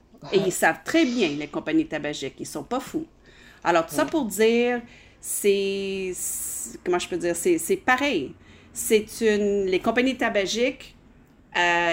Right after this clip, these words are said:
Speaker 1: ils sont des experts en marketing, comme plusieurs compagnies d'ailleurs, mais le gouvernement sont pas nécessairement les experts dans le marketing.
Speaker 2: Mm.
Speaker 1: OK ? D'où vient
Speaker 2: Mhm.
Speaker 1: l'importance de consulter,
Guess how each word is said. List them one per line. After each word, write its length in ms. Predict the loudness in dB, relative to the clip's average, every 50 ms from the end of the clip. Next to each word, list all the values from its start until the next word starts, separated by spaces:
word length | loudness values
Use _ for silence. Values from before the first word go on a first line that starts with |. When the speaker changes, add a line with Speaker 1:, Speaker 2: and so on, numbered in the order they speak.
| 0 -2
Speaker 1:
ils 60 | -6 -4
sont 120 | -2 0
des 180 | 0 0 0 0
experts 320 | -4 -6 0 2 2 4
en 100 | 4 2
marketing, 500 | 4 2 2 2 0 -4 -4 -2 -6 -4
comme 180 | -2 -4 -4 -4
plusieurs 680 | -6 -6 -6 -6 0 2 4 4 4 4 2 -2 -4
compagnies 520 | -4 -4 -4 -2 -2 -2 0 0 2 2 2
d'ailleurs, 560 | 2 2 2 2 0 0 0 0 0 -2 -4 -10 _ _ _ _ _ 0
mais 140 | 4 4 4
le 160 | 4 2 -2
gouvernement 1000 | -4 -4 2 2 2 4 4 2 2 2 0 0 0 2 0 0 0 0 -2 -4 -4 -8 -14
sont 240 | -12 -8 -6 -6 -6
pas 180 | -6 -6 -8 -6 -6 -4 -6 -6 -6
nécessairement 960 | -6 -8 -8 -10 -8 -4 -4 -4 -2 -2 0 0 0 4 4 2 2 2 0
les 300 | -2 0 0 -2 -2 -2
experts 560 | -6 -6 -6 -12 -14 -6 _ -2 -2 -2 -4 -6
dans 160 | -2 0 2
le 120 | 2 2 2
marketing. 760 | 2 0 -2 0 -2 -4 0 2 2 2 4 2 0 -2 -6 -10 _ _ _ _ _ _ _
Speaker 2:
Mm. 300 | -18 -14 -10 -8 -8 -8 -8 -10 _ _ _ _ -20 -10 -4 -2
Speaker 1:
OK ? 240 | -2 -2 0 0 0 2 4 2 2 0 -4 -16 -20 _
D'où 140 | -2 0 0 2
vient 200 | 2 0 0 0
Speaker 2:
Mhm. 60 | 0
Speaker 1:
l'importance 600 | -2 2 2 2 2 2 -2 -2 0 0 0 0
de 80 | -2
consulter, 840 | -4 -2 -2 -4 -4 -4 -8 -10 -12 _ -2 0 0 0 -2 -6